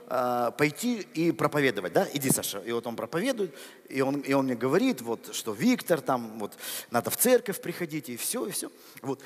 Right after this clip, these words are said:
И приглашает меня, мне так интересно, говорю: «О, пойдемте».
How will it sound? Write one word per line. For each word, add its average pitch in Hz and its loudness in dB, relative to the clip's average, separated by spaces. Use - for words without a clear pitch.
И 240 4
приглашает 151 2
меня, 165 -4
мне 131 -4
так 135 -6
интересно, 175 0
говорю: 127 0
«О, 180 4
пойдемте». 175 -4